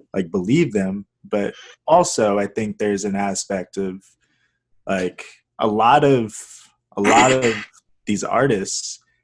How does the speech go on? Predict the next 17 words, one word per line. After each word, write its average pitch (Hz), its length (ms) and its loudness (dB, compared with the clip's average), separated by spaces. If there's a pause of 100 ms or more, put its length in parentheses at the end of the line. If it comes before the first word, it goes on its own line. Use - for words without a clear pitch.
(160)
especially 151 600 2
in 113 160 -2
the, 107 520 -2
especially 139 420 0
in 131 60 -2
the 120 60 -4
conversation 104 720 -2
that 104 300 -4 (360)
I 107 60 0
know 113 160 2
has 107 100 0
been 104 180 -6
swirling 104 360 0
around 101 280 0
lately 101 360 -4
with, 98 260 -4
like, - 380 -10